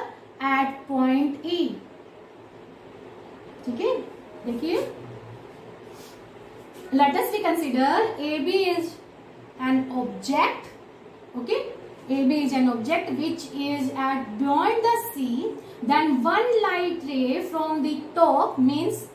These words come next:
from the point B, coming, uh, and then incident on the point E,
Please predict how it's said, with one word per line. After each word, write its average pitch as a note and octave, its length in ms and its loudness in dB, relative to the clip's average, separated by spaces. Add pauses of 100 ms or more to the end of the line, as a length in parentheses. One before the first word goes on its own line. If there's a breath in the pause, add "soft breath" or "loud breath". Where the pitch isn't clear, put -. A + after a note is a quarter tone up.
from C#4 300 0
the B3+ 160 -4
point B3 540 -4
B, D#4+ 360 0 (320 loud breath)
coming, A4+ 440 4 (220)
uh, D4 280 2 (120)
and C#4+ 240 2
then C#4 380 0
incident D4 800 2 (100)
on E4 380 2
the F4 120 4 (100)
point C#4+ 460 2
E, C4+ 420 4